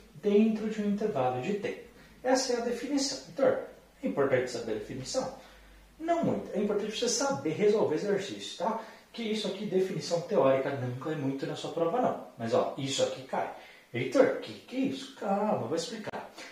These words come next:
Só existe uma fórmula que você tem que saber, tá? Uma fórmula que você tem que saber pra sua prova. E ela tá aqui, e eu vou explicar. Aqui, ó. Velocidade média, com V maiúsculo e M minúsculo,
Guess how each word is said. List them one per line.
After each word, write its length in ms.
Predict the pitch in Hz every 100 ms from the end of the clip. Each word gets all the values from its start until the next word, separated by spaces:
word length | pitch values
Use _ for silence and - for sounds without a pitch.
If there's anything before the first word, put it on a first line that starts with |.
| -
Só 140 | 233
existe 260 | 247 285 175
uma 300 | - 311 269
fórmula 360 | 175 190 143 -
que 60 |
você 80 | -
tem 100 | 127
que 60 | -
saber, 480 | - - - - -
tá? 200 | 170 170 233
Uma 220 | 285 -
fórmula 400 | 170 180 175 170
que 60 |
você 80 | -
tem 80 | 170
que 60 | -
saber 220 | 170 180
pra 100 | -
sua 200 | 233 226
prova. 340 | 180 170 -
E 60 | 143
ela 140 | 165
tá 120 | 180 269
aqui, 160 | -
e 140 | 110 113
eu 80 |
vou 100 | 101
explicar. 720 | - - 196 - - - - - - - - - - - - - -
Aqui, 360 | 120 147 127
ó. 80 | - - - _ _
Velocidade 1700 | 127 120 196 269 247 127 123 117 - - 127 - 107 104 101 - 110
média, 920 | 107 107 107 101 101 - - 175 - - - - -
com 240 | 135 110
V 220 | 104 117 127
maiúsculo 680 | 123 120 117 113 - 127 107
e 200 | 110 104
M 140 | 104
minúsculo, 800 | 127 151 131 165 - 202 214 -